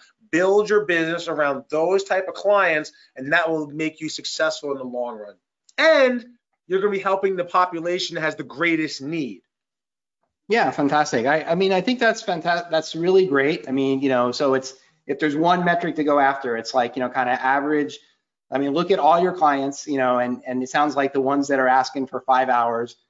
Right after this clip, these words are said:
Speaker 2: those are the ones that are gonna churn. You know, if you could get over twenty, you should all, you should almost be setting that as a minimum. And if you could get your average up in the thirty, forty range, you know, that's where you're really kinda cooking with gas.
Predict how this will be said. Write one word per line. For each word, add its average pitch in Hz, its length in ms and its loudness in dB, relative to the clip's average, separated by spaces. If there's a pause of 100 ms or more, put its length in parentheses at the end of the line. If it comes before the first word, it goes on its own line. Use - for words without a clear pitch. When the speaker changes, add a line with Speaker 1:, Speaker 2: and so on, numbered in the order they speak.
(240)
Speaker 2:
those 147 200 0
are 156 40 0
the 151 80 4
ones 143 220 0
that 139 80 0
are 135 80 0
gonna 131 160 0
churn. 110 440 -6 (300)
You 127 100 -8
know, 123 40 -6
if 127 80 -10
you 127 80 -4
could 127 100 -10
get 143 140 2
over 170 220 2
twenty, 165 600 0 (300)
you 139 160 0
should 156 160 0
all, 156 240 4
you 156 80 4
should 165 160 0
almost 175 300 2
be 156 160 0
setting 160 260 2
that 143 140 2
as 135 100 -2
a 131 60 0
minimum. 131 640 0
And 131 100 -6
if 131 140 -6
you 131 80 -4
could 143 80 -8
get 147 140 -2
your 131 120 -2
average 139 360 2
up 131 120 -2
in 123 60 -4
the 120 100 -4
thirty, 135 300 0
forty 147 340 0
range, 117 440 -4 (320)
you 127 60 -4
know, 131 40 0
that's 131 240 2
where 139 100 2
you're 123 140 4
really 127 260 2
kinda 120 220 -4
cooking 135 300 -8
with 117 100 -8
gas. 117 340 -2